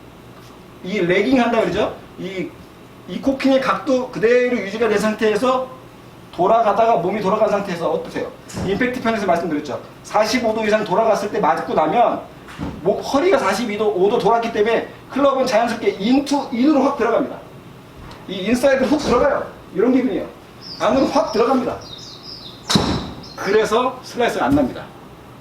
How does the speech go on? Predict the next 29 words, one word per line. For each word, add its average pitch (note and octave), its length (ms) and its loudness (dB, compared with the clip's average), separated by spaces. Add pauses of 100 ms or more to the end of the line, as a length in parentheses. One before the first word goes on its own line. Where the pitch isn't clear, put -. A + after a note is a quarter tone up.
(160)
자, - 100 -8
제가 F3+ 220 2
한번 D#3+ 120 -2
보여드려볼게요. F3 760 0 (320)
자, - 180 -10 (420)
하나, G#3 460 4
둘, A3 260 4
셋. - 260 -2 (1700)
가볍게 - 280 0
칠 - 160 -8
거예요. D3 340 0 (600)
제 F#3 220 -2
볼이 A#3+ 220 0
어떻게 D#3 340 0
해서 A#3+ 140 -2
슬라이스가 C4 520 0
안 D4 80 2
나는지 D4+ 520 0 (240)
유심히 A3+ 280 0
한번 G3 180 0
보-, F3 200 2 (240)
보시기 F#3 280 2
바랍니다. C3+ 520 -2 (840)
자, - 200 -12 (180)
쳐보겠습니다. C#3 540 -8
자, - 160 -10 (1500)
그리고 C#3 180 -12
가볍게 E3 300 -6
잡고요. E3+ 500 -6